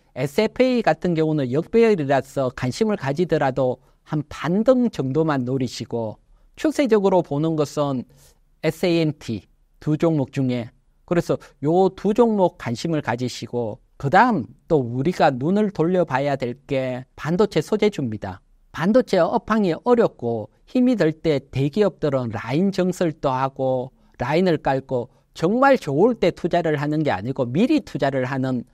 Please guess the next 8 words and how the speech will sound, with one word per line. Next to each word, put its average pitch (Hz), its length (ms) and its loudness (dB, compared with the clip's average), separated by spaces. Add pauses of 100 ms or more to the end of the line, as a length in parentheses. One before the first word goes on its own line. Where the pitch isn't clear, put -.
(280)
경향들이 151 580 0
있습니다. 107 600 -8 (280)
따라서 156 600 4 (300)
대기업들이 190 720 2
이제 135 160 2
업황이 269 560 0
좋아진다 165 640 2
하면 139 300 -2